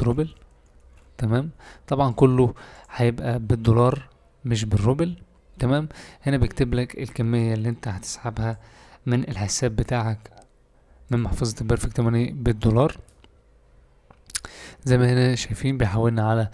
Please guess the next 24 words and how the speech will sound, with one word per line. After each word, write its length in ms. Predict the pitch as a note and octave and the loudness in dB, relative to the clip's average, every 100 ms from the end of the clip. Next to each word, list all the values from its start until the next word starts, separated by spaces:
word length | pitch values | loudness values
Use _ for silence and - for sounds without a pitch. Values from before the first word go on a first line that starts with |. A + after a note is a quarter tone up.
| - - - | -12 -18 -8
محفظة 400 | - - A#2 G#2+ - | -4 0 0 -2 -4
البرفكت 480 | - G#2 A2+ - G2 | -2 2 2 0 -2
ماني. 160 | A2+ A#2 | 2 4
هضغط 340 | A#2 A2 A2 | 2 2 -2
على 120 | G#2 | -4
كلمة 260 | G2+ A#2+ A2+ - | -2 0 0 0
ميك 160 | A#2+ | -2
بيمنت. 420 | A2 B2 D#3 E3+ - - - - - - _ _ - - _ _ - | 0 0 0 -6 -10 -16 -20 -20 -20 -20 _ _ -20 -20 _ _ 2
طبعًا 240 | D#3 D3 | 8 8
قبل 220 | D3 C3+ | 6 4
ما 140 | C3+ A#2+ | 4 6
بيوجهنا 500 | A2 A2 A2 B2+ B2+ | 6 6 4 4 4
للصفحة 440 | A2 - - - | 2 2 0 0
دي 220 | G#2+ C#3 | 0 0
بكتب 460 | C#3 B2+ B2 - C3+ | 0 0 0 0 4
هنا 320 | A#2+ A#2+ A#2+ | 4 4 2
الباسورد 680 | A#2 A2 A#2 - A2+ G#2+ G#2+ | 0 2 2 2 2 2 2
والكود 1120 | A2 A2+ B2 C3 A2 A2 A2 G#2 - A#2 G#2+ | 4 4 0 -2 -2 -2 -2 -2 2 0 2
بتاعي. 480 | A2 B2 C#3+ E3+ F3 - - - | 2 2 0 -2 -6 -14 -20 -4
تمام، 340 | C3 C3+ C#3+ | 0 2 2
أنا 260 | C#3+ C#3 C3 | 2 2 2
هنا 200 | C3 A2 | 2 0
هسحب 380 | A#2 - A#2+ A2 | -2 -2 -4 -2
على، 420 | A2+ A#2 A#2+ A#2 | 0 2 2 0